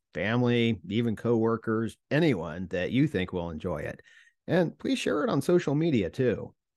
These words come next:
That really is one of the best ways that you can help and support the podcast. So if you feel moved by the rebel spirit, <laughs> and I sure hope that you do, then please, by all means, help me spread the good news.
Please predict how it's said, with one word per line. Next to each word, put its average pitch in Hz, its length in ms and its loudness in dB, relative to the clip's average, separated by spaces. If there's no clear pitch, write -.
That 143 240 -2
really 190 360 2
is 117 260 4
one 101 160 -4
of 92 200 -8
the 92 340 -2
best 139 320 0
ways 101 380 2
that 85 80 -4
you 95 120 -6
can 87 140 -6
help 101 340 -2
and 85 220 -4
support 78 360 -6
the - 60 -16
podcast. - 680 -8
So 113 160 0
if 98 120 0
you 101 60 0
feel 110 280 2
moved 127 500 4
by 143 160 4
the 147 80 4
rebel 151 240 4
spirit, 85 380 -2
<laughs> - 220 -20
and 139 100 2
I 104 100 0
sure 131 300 0
hope 123 300 2
that 143 140 0
you 135 120 0
do, 104 380 -2
then 110 180 0
please, 90 640 -2
by 98 160 2
all 101 180 2
means, 73 480 -6
help 117 180 2
me 95 120 -2
spread 87 340 -4
the 78 80 -6
good 76 260 -8
news. - 480 -12